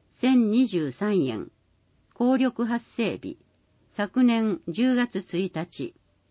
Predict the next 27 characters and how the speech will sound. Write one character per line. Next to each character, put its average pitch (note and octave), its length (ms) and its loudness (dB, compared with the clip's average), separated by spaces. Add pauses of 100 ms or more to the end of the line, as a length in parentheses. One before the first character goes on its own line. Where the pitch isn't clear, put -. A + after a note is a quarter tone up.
(1160)
電 B3+ 320 4
気 B3 160 -4
機 A#3 140 -6
械 B3+ 300 -2
器 A#3 200 -4
具 C#3 260 -4
製 B3+ 320 0
造 B3 260 0
関 A#3+ 320 2
連 A#3 240 0
産 G#3+ 300 -2
業、 A2 420 -6 (640)
時 F3 160 -6
間 B3+ 320 2
額、 A2+ 400 -8 (400)
千 B3+ 380 4
二 B3 160 2
十 D#3+ 260 -2
三 G3+ 340 0
円。 B2 240 -4 (580)
効 B3+ 240 2
力 B3 300 0
発 A#3 240 -2
生 G3 300 -2
日、 - 220 -10 (380)
昨 G#3 320 -2
年 A3+ 400 2